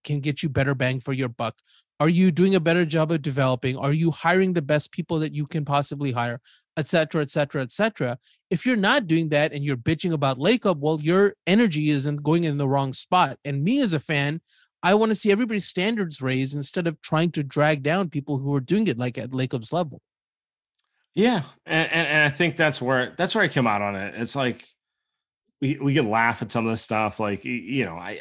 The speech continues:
Speaker 2: I know exactly what he's doing with the luxury tax stuff. And, you know, some of the quotes over the years are, are hilarious. But end of the day, when you put it all on the table,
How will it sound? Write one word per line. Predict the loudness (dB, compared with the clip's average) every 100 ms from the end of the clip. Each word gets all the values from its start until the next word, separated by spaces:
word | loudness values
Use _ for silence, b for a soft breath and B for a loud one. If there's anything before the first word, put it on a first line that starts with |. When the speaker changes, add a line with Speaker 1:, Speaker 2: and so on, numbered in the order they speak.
| -6
Speaker 2:
I | -2
know | 0
exactly | 0 -2 -4 -6 -10
what |
he's | -8
doing | -10
with | -10
the |
luxury | -10 -10 -10
tax | -8 -8 -8
stuff. | -8 -10 -12 -12
And, | -4 -2 0 -2 -6 B B B -2
you | 0
know, | 2
some | 2 2
of | 2
the | 2
quotes | 2 2 2
over | 2
the |
years | 4 2 0 -4
are, | -8 -8
are | -8
hilarious. | -4 -2 0 0 0 -4 -6
But | -8 -2
end | 0 0
of | 0 -4
the | -10 -10 -4
day, | 0 2 2 -4 -8 _ _ _ _ _ _ _
when | 0 2
you | 2
put | 2 -2
it | 2
all | 4 4
on |
the | 2
table, | 0 -2 -2 -6 -10